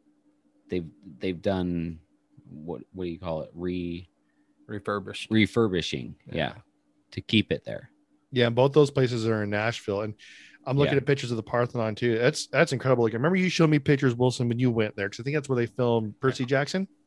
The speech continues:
Speaker 1: Yep.
Speaker 2: Yep.
Speaker 3: Um,
Speaker 2: Well,
Speaker 3: and
Speaker 2: Tommy, when we come up there, you gotta drive us around and show us stuff. And when you come down to Tennessee,
Speaker 3: Oh,
Speaker 2: we'll take you around.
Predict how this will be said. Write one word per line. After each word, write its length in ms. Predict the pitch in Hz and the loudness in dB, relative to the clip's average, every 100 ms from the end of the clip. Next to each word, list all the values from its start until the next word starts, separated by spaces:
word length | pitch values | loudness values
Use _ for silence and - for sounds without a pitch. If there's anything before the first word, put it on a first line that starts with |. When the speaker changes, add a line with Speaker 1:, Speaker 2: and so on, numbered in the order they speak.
| _ | _
Speaker 1:
Yep. 260 | - 113 - _ _ - | 2 2 2 _ _ -20
Speaker 2:
Yep. 100 | - - - _ _ - | -20 -20 -20 _ _ 0
Speaker 3:
Um, 440 | 127 117 101 92 - _ _ _ _ _ _ _ _ 123 | 4 4 4 -2 -12 _ _ _ _ _ _ _ _ -2
Speaker 2:
Well, 100 | 110 | 2
Speaker 3:
and 100 | 107 | 2
Speaker 2:
Tommy, 340 | 147 156 151 | 2 0 -2
when 360 | - 131 123 120 | -4 -2 -2 -2
we 140 | 135 | -4
come 260 | - 147 143 | -4 -2 -2
up 180 | 135 - | -2 -2
there, 220 | 143 135 | 0 0
you 160 | 120 120 | -2 -4
gotta 240 | 123 110 | -2 -2
drive 340 | 98 123 117 110 | -2 -2 -2 -4
us 180 | 104 | -8
around 260 | 127 117 110 | -6 -6 -6
and 80 | 104 | -8
show 200 | 120 110 | -8 -8
us 100 | 101 | -8
stuff. 420 | - 110 110 - | -10 -8 -8 -10
And 140 | 101 98 | -12 -10
when 100 | 104 | -10
you 120 | 107 | -12
come 260 | - 110 110 | -12 -10 -8
down 280 | 110 107 | -8 -8
to 60 | 98 | -10
Tennessee, 640 | 117 107 101 - 110 98 - | -12 -10 -12 -10 -12 -12 -2
Speaker 3:
Oh, 200 | 127 120 | 2 2
Speaker 2:
we'll 140 | 101 92 | 0 -8
take 320 | 110 101 - | -10 -10 -10
you 80 | 95 | -8
around. 300 | 92 90 | -8 -10